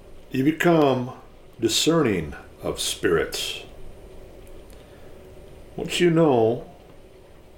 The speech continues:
who Christ is, you become obedient in the fear of the Lord, because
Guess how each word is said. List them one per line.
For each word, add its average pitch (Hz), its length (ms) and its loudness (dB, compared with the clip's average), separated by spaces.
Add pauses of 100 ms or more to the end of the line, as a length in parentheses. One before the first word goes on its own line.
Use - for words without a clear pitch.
(260)
who 107 80 -12
Christ 151 420 0
is, 67 440 -10 (2000)
you 143 220 0
become 131 800 2 (360)
obedient 107 840 0 (1800)
in 135 280 4
the 117 80 4
fear 127 280 4
of 117 60 2
the 107 60 4
Lord, 107 580 2 (1700)
because - 580 0